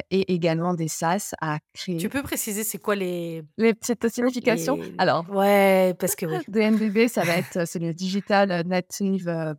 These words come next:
Speaker 1: Brand. Donc, en fait, c'est toutes ces, euh, marques un peu trendy qu'on va trouver, euh, sur Internet. Donc, c'est-à-dire que généralement, elles commencent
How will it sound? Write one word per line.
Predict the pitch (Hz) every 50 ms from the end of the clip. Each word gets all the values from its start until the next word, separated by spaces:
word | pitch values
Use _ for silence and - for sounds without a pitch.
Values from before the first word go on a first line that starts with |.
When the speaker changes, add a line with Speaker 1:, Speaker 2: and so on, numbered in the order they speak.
| -
Speaker 1:
Brand. | 160 160 156 165 233 311 240 175 156 - - - - -
Donc, | 185 160 -
en | 180
fait, | 170 - 226 247
c'est | - - 220 190
toutes | - - 277 262 -
ces, | - - - 233 214 208 196 202 185
euh, | 180 175 170 165
marques | 170 175 180 196 202 - -
un | 175
peu | 165 - 240
trendy | - - 214 190 185 170 185 220
qu'on | - - 180
va | 165 165
trouver, | 160 - - - 175 170 170 185 185 190 175
euh, | 165 160
sur | - - - 202 196
Internet. | 196 190 - 185 175 165 165 165 175 - - _ _ _ _ -
Donc, | 170 -
c'est-à-dire | - 175 - 165 160 143 160 185 202 -
que | - - 170 160
généralement, | 156 160 160 165 160 156 156 160 180 202
elles | 202 175
commencent | - - 175 165 165 170 175 - -